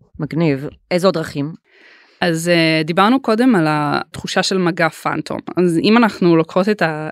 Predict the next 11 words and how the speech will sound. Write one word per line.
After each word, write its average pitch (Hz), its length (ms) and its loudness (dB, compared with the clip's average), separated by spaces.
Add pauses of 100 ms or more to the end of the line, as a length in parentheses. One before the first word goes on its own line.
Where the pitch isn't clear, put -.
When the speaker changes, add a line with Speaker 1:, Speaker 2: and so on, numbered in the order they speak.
Speaker 2:
את 160 60 -4
זה 196 100 2
שאנשים 202 480 2
יכולים 185 360 2
להרגיש, 165 800 0 (540)
אמ, 160 1000 2
במציאות 165 760 0
המדומה, 160 440 2
לפעמים 160 540 0
חלק 165 400 -6
מהם, 196 300 6